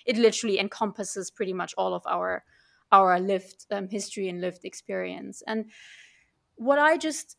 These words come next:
realized, you know, we had these, all these thirty-year anniversary, um, celebrations, twenty nineteen, twenty twenty, on the fall of the Berlin Wall, the end of the, the Cold War, et cetera. And everyone at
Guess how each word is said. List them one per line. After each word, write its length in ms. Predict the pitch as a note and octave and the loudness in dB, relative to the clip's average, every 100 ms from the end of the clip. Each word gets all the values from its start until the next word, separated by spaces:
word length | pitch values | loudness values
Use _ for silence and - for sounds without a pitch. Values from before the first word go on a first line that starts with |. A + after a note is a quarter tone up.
| - - - | -14 -12 -6
realized, 720 | B3 D4+ D4 C4+ G#3+ G#3 - | 0 2 4 4 2 2 -2
you 60 | A#3 | -4
know, 120 | A#3+ | -2
we 120 | A#3+ | -2
had 220 | A3+ B3+ B3+ | 0 -2 -2
these, 360 | B3 - - | -6 -6 -6
all 160 | A#3+ A#3 | -2 -2
these 220 | A#3 A3+ | -2 -8
thirty-year 840 | - A#3+ A#3+ A#3 G3+ G#3+ A3 A3 | -4 0 0 -2 -6 -4 0 2
anniversary, 1300 | - G#3+ G3 G3+ G3+ - G#3 F#3+ G3 G3 F#3+ F#3+ F#3 - G3+ | 0 -2 -4 -4 -4 -8 -14 -10 -8 -8 -8 -8 -8 -8 -6
um, 640 | F#3+ F#3 F#3 F3+ F3+ F3+ G3+ | -4 -4 -8 -12 -12 -12 -14
celebrations, 1400 | - A3+ A3 G3 G#3 G3+ - - F#3+ F#3 F#3 - - - _ - _ _ | -4 -2 -2 -2 -2 -2 -4 -8 -8 -8 -12 -12 -14 -16 _ -20 _ _
twenty 240 | A#3 A3 | -4 -2
nineteen, 520 | G#3 G3+ G3 G#3+ G#3 | 0 0 0 -4 -6
twenty 260 | G3 G#3+ G#3 | -6 -8 -8
twenty, 600 | - G3+ F#3+ - G3 F#3+ G3+ | -6 -6 -6 -10 -12 -8 0
on 280 | G3+ G3+ | 0 0
the 80 | G3+ | -4
fall 180 | G3 G#3+ | -2 -4
of 100 | G#3 | -2
the 80 | G#3 | -2
Berlin 360 | C4 C#4 C#4 | -2 0 -2
Wall, 500 | G#3+ G3 G3 G3 G3 | -2 0 2 2 0
the 140 | G3 A3+ | -2 -2
end 180 | G#3+ A3+ | 0 -4
of 80 | - | -6
the, 340 | A3+ A3 A3 G#3 | -4 -2 -2 -2
the 80 | A#3 | -8
Cold 340 | - C#4 A#3 | -4 -6 -6
War, 200 | F#3+ G3 | -8 -8
et 120 | G#3 - | -8 -6
cetera. 460 | G#3 - G3+ G3 - - - - - | -8 -6 -6 -8 -8 -20 -20 -20 -4
And 140 | C#4 - | -4 2
everyone 760 | D4+ E4 F4+ D#4 D4 C#4+ C#4 - _ - | 2 4 0 2 2 2 0 -4 _ 0
at 140 | B3+ | 0